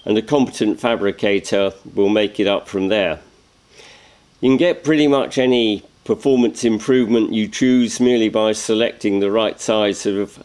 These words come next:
structural section. Now, the installation should be an absolute doddle. The only downside I can see is the reduced ground clearance under the axle tubes,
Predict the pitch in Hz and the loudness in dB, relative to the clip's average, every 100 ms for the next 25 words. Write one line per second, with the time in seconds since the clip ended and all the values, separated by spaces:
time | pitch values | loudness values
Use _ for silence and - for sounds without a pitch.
0 | - - - 123 - - 101 - 135 - | -20 -10 -4 -4 -4 -6 -4 -4 -6 -6
1 | - 101 85 80 - _ _ _ _ - | -8 -4 -4 -4 -12 _ _ _ _ -20
2 | - - - - - 123 127 165 190 - | -20 -20 -20 -14 -2 0 2 2 2 -2
3 | 143 127 127 123 - 120 113 113 113 107 | -2 0 2 0 0 -2 0 -2 0 0
4 | 110 - - 110 110 76 123 123 135 135 | 0 -4 -6 -4 -4 -2 0 2 0 0
5 | 135 - _ _ - 135 170 151 120 123 | -4 -18 _ _ -2 2 4 2 2 2
6 | 113 - 104 104 107 110 - 104 98 - | 0 0 -2 0 0 -2 -2 -4 -4 -2
7 | 123 120 104 95 - 113 104 101 85 127 | 0 0 -4 -8 -4 -2 -2 -2 0 0
8 | 117 - 113 117 110 - 113 110 107 - | 0 -2 -2 0 0 0 0 2 0 -2
9 | 127 135 101 98 98 - - 98 92 - | -2 0 0 -2 -2 -4 -4 -4 -4 -2
10 | 101 98 95 - | 0 0 -2 -6